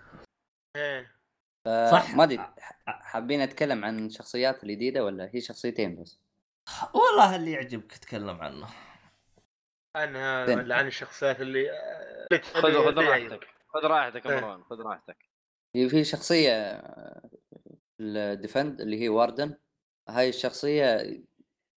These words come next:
Speaker 2: يعني ميزتها إن إذا مثلًا حد فر،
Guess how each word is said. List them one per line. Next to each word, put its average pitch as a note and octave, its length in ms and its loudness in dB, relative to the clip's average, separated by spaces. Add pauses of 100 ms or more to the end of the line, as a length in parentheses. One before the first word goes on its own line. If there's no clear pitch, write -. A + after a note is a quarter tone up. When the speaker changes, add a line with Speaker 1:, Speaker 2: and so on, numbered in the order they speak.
(140)
Speaker 2:
يعني G#2+ 140 -8
ميزتها A#2 500 -2
إن G2+ 160 -6 (300)
إذا G#2 200 -4
مثلًا A2+ 300 0
حد A2+ 200 -2
فر، - 320 -2